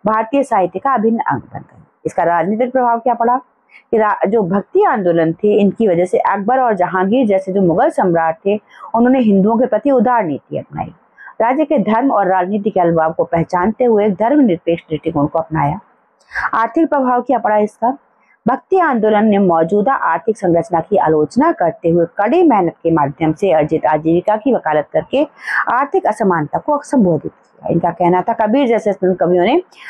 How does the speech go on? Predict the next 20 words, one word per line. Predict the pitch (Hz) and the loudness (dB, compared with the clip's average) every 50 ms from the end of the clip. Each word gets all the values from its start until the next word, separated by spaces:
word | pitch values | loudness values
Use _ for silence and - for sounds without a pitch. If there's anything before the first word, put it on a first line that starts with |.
| - - - | -8 -6 -2
आर्थिक | - 247 277 277 320 320 - | -2 -2 0 0 -2 -2 -2
असमानता | 233 240 233 196 180 175 170 160 175 175 | -2 -2 0 0 0 0 0 -2 -2 -2
से | 175 185 | 0 -2
उत्पन्न | 165 175 - 208 214 | -2 0 0 -2 -2
संघर्षों | - 185 165 156 165 156 - 214 214 | 0 0 0 0 0 -2 -2 -2 -2
पर | 320 330 | -2 -2
प्रकाश | - 302 - - 160 139 120 - _ - | -2 -4 -4 -4 -6 -6 -6 -10 _ -18
डाला | - - - | -14 -12 -12
था। | 110 - - - _ _ _ _ _ _ _ _ _ _ _ _ _ _ _ - | -14 -14 -16 -20 _ _ _ _ _ _ _ _ _ _ _ _ _ _ _ -8
तो | 220 | -4
सारांश | - 233 190 180 180 196 240 254 - - | -2 -2 -2 0 0 0 -2 -4 -2 -2
यही | 214 196 226 262 277 277 | 0 2 2 2 2 2
है | 285 277 | 2 0
कि | 277 294 311 | 2 0 0
भक्ति | 254 240 220 - _ - 302 | 0 0 -2 -4 _ 0 0
आंदोलन | 311 269 240 220 202 196 190 185 190 | 2 2 0 0 0 2 2 2 0
के | 190 226 | 0 0
महत्वपूर्ण | 208 196 190 196 196 196 - 233 233 - 262 294 311 | 2 2 2 2 0 0 -2 -6 -2 0 0 0 0
सामाजिक | 302 - 240 190 170 160 165 185 180 _ | 0 0 -2 0 0 -2 -2 -4 -4 _
निहितार्थ | 175 170 160 160 156 _ 170 165 175 208 226 | 0 0 0 0 0 _ -2 0 0 -2 -2